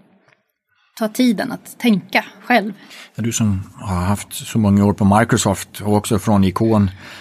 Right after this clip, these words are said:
Speaker 2: och också Tele två visserligen, det är ju, data är inte problemet idag.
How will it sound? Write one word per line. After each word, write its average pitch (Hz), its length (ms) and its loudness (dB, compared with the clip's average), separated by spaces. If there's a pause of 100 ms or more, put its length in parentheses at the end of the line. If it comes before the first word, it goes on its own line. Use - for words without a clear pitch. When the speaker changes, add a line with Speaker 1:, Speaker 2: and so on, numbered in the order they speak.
(140)
Speaker 2:
och - 100 -12
också - 200 -6
Tele 90 200 -4
två 107 200 -4
visserligen, 95 440 -2
det 98 60 0
är - 20 0
ju, 95 240 -2 (400)
data 113 520 0
är 127 40 -2
inte 107 200 -2
problemet 120 460 -2
idag. 104 220 -10